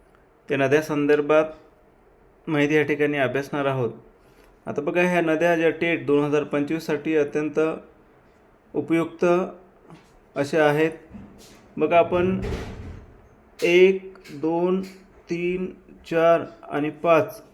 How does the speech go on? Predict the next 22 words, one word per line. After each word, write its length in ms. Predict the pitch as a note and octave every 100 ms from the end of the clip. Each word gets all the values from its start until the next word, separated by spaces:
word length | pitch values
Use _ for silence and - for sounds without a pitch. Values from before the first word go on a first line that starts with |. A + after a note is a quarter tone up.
| _ _ _ _ - - _ _ -
ज्या 160 | D3+
प्रमुख 340 | D#3 E3 E3+ F3
नद्या 340 | E3+ D#3+ D#3+
आहेत, 300 | D#3+ D#3+ E3+ - - _
ह्या 160 | D#3 D3+
प्रमुख 460 | C#3+ D3+ D#3+ E3+ E3
नद्या 180 | D3 D3+
संदर्भात 520 | D3+ D3+ D3+ D3+ D3+
माहिती 440 | C#3 C3+ C#3 D#3+ F#3 - - _ _ _ -
ह्या 80 | C#3+
ठिकाणी 420 | D3+ D3+ E3 G3
बघणार 440 | D#3 D3 C#3+ D3
आहोत. 220 | C#3 B2 B2 - _ _ _ _ _ _ _ _ -
आता 140 | D3+ D3+
बघा, 220 | F3 F3+
पहिले 360 | F3+ E3 D#3+ F3
जे 80 | F3
दिलेलं 340 | F3 F3 E3+
आहे 240 | D#3 C3+ B2+ - _ _ _ _ _ _ _ _ _ _ _ _ _ _ _ _ _ -
नदी, 440 | D3 D3 D#3 E3+ - - - _ _ _ _ _ _ _ _ _ -
सिंधू 460 | F3+ E3+ E3 F3 F#3+
नदी, 300 | F3+ D3